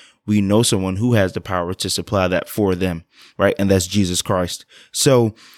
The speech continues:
um, like, I think topical discussions are really cool because we have the opportunity to actually look, take a deep dive into our own lives. And we have the opportunity to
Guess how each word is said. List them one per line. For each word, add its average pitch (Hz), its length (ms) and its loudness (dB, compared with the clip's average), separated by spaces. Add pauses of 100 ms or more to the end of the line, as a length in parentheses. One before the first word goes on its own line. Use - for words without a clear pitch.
(340)
um, 104 380 2 (480)
like, 101 320 0
I 107 80 0
think 131 240 -4 (140)
topical 131 380 0
discussions 101 440 -2
are 98 60 0
really 95 220 0
cool 113 240 2
because 95 360 -4
we 104 140 -2
have 104 160 0
the 95 60 2
opportunity 95 480 -4
to 92 360 -4 (400)
actually 113 360 0
look, 110 480 0 (220)
take 123 200 0
a 110 60 0
deep 113 240 -4
dive 104 220 2
into 101 160 -2
our 95 120 4
own 95 200 0
lives. 90 540 -2 (560)
And 95 120 -2
we 104 100 2
have 107 160 0
the - 100 0
opportunity 98 560 -2
to 92 400 -6